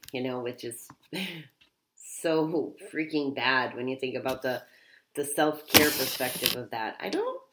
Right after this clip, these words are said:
care about myself to go to the doctor. I need my casino money. Like, it's really,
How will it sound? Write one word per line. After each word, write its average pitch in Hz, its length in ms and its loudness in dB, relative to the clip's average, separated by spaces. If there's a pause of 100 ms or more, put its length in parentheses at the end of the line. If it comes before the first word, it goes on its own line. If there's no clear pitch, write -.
(120)
care 330 200 -4
about 220 240 4
myself 196 380 0
to 170 60 -4
go 180 160 4
to 170 100 -2
the 143 100 -4
doctor. 123 560 0
I 120 60 -2
need 156 220 0
my 151 120 0
casino 123 500 -6
money. 104 500 -6 (100)
Like, 139 160 -6
it's - 180 -8 (340)
really, 107 340 0